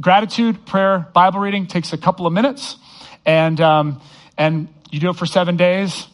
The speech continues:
you get the t-shirt, all right? How many of you have a t-shirt already on the way? It's, it's, it's in the mail, it's coming, okay? Yeah, see a bunch of, bunch of you, you guys.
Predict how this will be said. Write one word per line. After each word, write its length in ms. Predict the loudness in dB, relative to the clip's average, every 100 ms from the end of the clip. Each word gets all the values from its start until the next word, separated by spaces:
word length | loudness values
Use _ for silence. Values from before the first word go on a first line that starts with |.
| _ -10
you 100 | -6
get 140 | -4
the 80 | -2
t-shirt, 420 | -2 -2 -4 -6 -16 _ _
all 80 | -2
right? 260 | 0 0 -4 -14 _
How 120 | 0
many 160 | 2 2
of 20 |
you 80 | 0
have 60 |
a 60 | -2
t-shirt 440 | -4 -6 -4 -2
already 340 | 0 0 2 0
on 200 | 0 -2
the 80 | -2
way? 240 | -4 -6 -14 -8
It's, 300 | -8 -8 -8
it's, 240 | -10 -10
it's 220 | -10 -8 -2
in 100 | 0
the 80 |
mail, 220 | 2 2 0
it's 120 | -4
coming, 380 | -4 -4 -6 -16 _ _ _ _ -8
okay? 360 | -2 0 -2 -4
Yeah, 220 | -4 -4 -4
see 160 | -6
a 60 | -2
bunch 240 | -2 -2
of, 200 | -4 -4
bunch 220 | -6 -4
of 60 | -6
you, 160 | -6 -8
you 120 | -8
guys. 260 | -6 -6